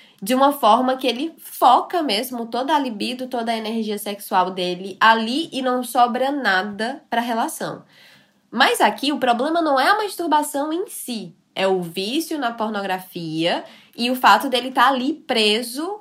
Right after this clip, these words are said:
nessa questão. A masturbação, ela é um ato, como a gente já falou, de saúde, de prazer. Então, é você com você mesma. Eu acho que quando a gente fala de amor romântico, o amor romântico, ele pesa,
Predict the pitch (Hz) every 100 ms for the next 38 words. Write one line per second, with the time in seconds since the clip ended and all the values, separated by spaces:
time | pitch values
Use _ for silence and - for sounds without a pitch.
0 | _ 226 226 226 277 320 440 - - 208
1 | 160 156 - _ 247 440 508 339 254 208
2 | 180 - 190 269 196 202 220 190 214 277
3 | 277 190 202 220 - 311 - 247 269 254
4 | 269 277 359 370 214 226 226 - _ _
5 | - 233 - 523 392 226 269 311 220 175
6 | 175 220 339 415 269 190 175 208 202 165
7 | 165 185 226 240 254 _ _ - 339 392
8 | - 311 311 302 294 294 277 220 208 208
9 | 202 185 185 196 - 220 220 262 247 226
10 | - 190 190 190 185 185 180 170 165 165
11 | 170 165 160 175 226 226 - - 160 156
12 | _ 196 202 233 226 220 240 - 220 247
13 | 277 _ _ 175 147 151 151 - -